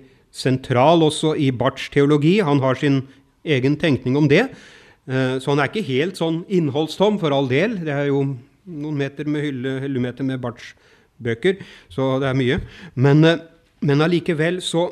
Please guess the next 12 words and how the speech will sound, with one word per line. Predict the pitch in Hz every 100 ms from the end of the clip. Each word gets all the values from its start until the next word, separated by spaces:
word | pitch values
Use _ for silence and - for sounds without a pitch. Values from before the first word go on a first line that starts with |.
| -
blir | 135 131 139
det | 165
slik | 147 151 156
at, | 151
eh, | 175 - - _ _ _ _ -
han | 147 160 - _ -
utvikler | 143 135 147 156
en | 160
veldig | 175 143 165
åpen | 190 156 113 143 151
forståelse | 185 - 135 117 131 - -
av | 135 123 160